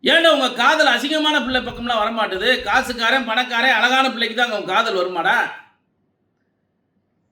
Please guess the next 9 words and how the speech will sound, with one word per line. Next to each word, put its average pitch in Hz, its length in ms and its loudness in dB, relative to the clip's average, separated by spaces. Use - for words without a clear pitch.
வெக்கமா 330 440 2
இல்லையாடா 240 320 4
உங்களுக்கு? 196 360 -4
இது 202 140 -8
காதல் 302 440 4
இல்லடா, 233 320 2
காமம், 254 680 2
காம 277 360 2
வெறி. 262 720 0